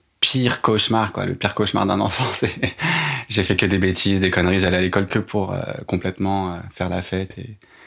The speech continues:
et pas du tout, euh, être dans, dans le cursus scolaire. J'étais dégoûté, en fait, de, d'avoir redoublé avec une bonne moyenne.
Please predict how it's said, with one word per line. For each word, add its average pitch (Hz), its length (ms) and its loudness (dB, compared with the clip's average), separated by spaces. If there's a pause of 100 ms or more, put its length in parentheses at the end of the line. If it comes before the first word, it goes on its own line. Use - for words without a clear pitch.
(200)
et 92 60 2
pas 87 140 2
du 92 240 -2
tout, 107 340 2
euh, 90 400 0
être 95 400 -2
dans, 92 440 0
dans 92 100 0
le 92 60 0
cursus 90 420 -6
scolaire. 104 340 2
J'étais 95 260 2
dégoûté, 101 420 2
en 104 120 2
fait, 107 260 0
de, 95 360 0 (440)
d'avoir 98 280 4
redoublé 104 360 4
avec 101 220 2
une 98 100 4
bonne 98 160 2
moyenne. 95 480 2